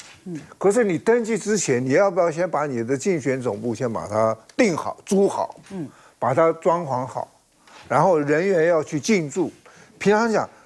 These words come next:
Speaker 2: 国民党真的是很有诚意啊！我要跟，呃，跟，呃，各位报告，我也在侯办里面在，呃，在帮忙哈。我们的，我们很多的现在连竞选总部都不敢去，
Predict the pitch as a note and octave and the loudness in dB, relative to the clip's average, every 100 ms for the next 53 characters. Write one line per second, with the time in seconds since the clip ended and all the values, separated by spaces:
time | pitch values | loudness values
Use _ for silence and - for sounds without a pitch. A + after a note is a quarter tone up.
0 | _ - A#3+ C4+ F3 A#3+ A3+ G3 F#3+ - | _ 0 2 2 0 0 0 0 -2 -2
1 | E3 F#3+ A#2 - A2+ A2+ E3 C#3+ F#2 F#2 | 0 2 0 -2 -8 -6 -4 -4 -4 -4
2 | C3 D#3+ G#3 F#3 G3+ G3+ G3 D#3+ C3 A#2+ | 0 2 2 0 -2 -2 -2 0 0 2
3 | F3+ F3+ - C3 A#2 D#3 C#3+ D3 A#2 A2 | -2 -2 -2 -2 2 2 4 0 0 -2
4 | E2 - _ - _ _ _ _ _ - | -4 -10 _ -20 _ _ _ _ _ 0
5 | G#3 G#3+ D3 F#3 E3 D3+ - - _ - | 2 2 2 2 2 0 -8 -20 _ 0
6 | C#3+ D#3 F3 B2+ C#3 D#3 B2+ A#2+ - D3 | 0 2 0 -2 0 2 0 -4 -16 -18
7 | - C#3+ B2+ - - D#3 C3 B2+ C#3+ C#3 | -2 2 2 0 0 0 2 0 0 -6
8 | B2 E2 E2 F2 - _ - - A3 C4+ | -8 -12 -14 -18 -20 _ -18 -4 0 2
9 | C4+ F#3+ - - - F3+ C4+ - D#3+ D#3+ | 0 -2 -14 -8 0 2 2 0 -2 2
10 | B3+ C4 G#3 C4 C4 A#3 F#3 F#3 F#3+ C4+ | 2 2 0 0 2 2 2 0 0 0
11 | A3 G3 G#3+ F3+ C#3 G3 G#3 C#3 C3+ G#3+ | 2 2 0 -2 -4 0 0 0 0 -2
12 | F#3 F#3 B2 A2+ F3 D3+ | 0 0 0 0 0 -2